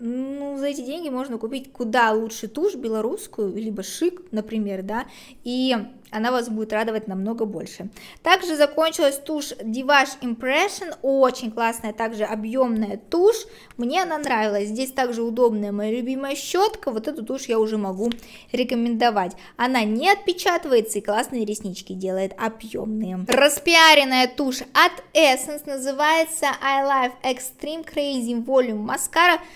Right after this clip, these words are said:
В целом тоже неплохая тушь. У меня здесь, кстати, а здесь её ещё много, почему она у меня? Интересно. Тут прям, видите,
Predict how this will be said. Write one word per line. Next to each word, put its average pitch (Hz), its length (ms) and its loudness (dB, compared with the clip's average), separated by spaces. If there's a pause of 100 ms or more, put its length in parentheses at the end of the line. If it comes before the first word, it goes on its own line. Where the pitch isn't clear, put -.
(120)
В - 60 -20
целом 392 220 2
тоже 370 240 0
неплохая 302 680 2
тушь. 370 480 0 (460)
У 247 60 -4
меня 269 260 0
здесь, 262 280 -6 (180)
кстати, - 360 -10
а 208 120 -2
здесь 202 280 -10
её 254 140 -6
ещё 254 200 -10
много, 233 360 -2
почему 233 340 -8
она 285 120 -8
у 226 60 -4
меня? 214 360 -2 (1600)
Интересно. 196 720 -10 (1120)
Тут 220 120 -10
прям, 247 240 -2
видите, 254 600 -6